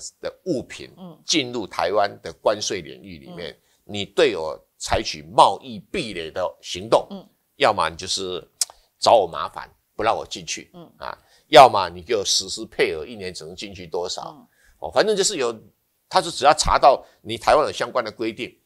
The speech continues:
Speaker 2: 嗯。
Speaker 1: 啊，然后他要进入这个程序里面是要给W T O个交代，
Speaker 2: 嗯。
Speaker 1: 他现在宣布也同时也给W T O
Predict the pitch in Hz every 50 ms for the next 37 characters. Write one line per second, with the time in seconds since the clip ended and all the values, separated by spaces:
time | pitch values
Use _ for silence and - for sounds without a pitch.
0 | _ _ - - _ - 92 90 82 82 123 131 143 147 135 135 147 147 143 143
1 | 143 - - - 185 156 143 143 - 135 120 123 - - 107 110 117 - 147 117
2 | 90 90 104 110 107 - - 123 113 95 82 - - 87 92 98 101 - 107 101
3 | 87 82 87 - - 104 90 92 90 98 85 - _ _ 208 208 196 - _ _
4 | _ _ _ _ _ - - - _ _ - - - - - - - _ _ -
5 | - 160 147 180 170 107 82 - _ _ _ - - - - - 185 175 160 117
6 | 104 - 131 143 - 104 104 - 92 - 90 95 98 107 101 - 104 107 107 107
7 | - -